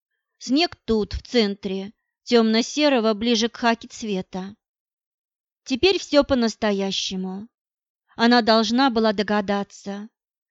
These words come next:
когда ей становилось дурно при виде яичницы. Могла предположить что-то подобное,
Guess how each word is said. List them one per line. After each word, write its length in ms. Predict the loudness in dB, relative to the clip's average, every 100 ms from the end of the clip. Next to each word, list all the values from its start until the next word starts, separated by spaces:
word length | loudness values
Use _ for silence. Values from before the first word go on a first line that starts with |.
| _
когда 280 | 0 2 4
ей 180 | 4 2
становилось 640 | 0 2 2 2 2 0
дурно 440 | 0 0 2 -2 -4
при 200 | -6 -4
виде 240 | -4 -2
яичницы. 960 | -2 -2 -6 -6 -8 -10 -12 -14 -14 -18 _ _ _ _ _ _ -2
Могла 380 | 0 4 4
предположить 720 | 4 -2 -2 2 2 4 0 -2
что-то 360 | 0 0 0
подобное, 840 | 0 0 2 -2 -2 -4 -6 -8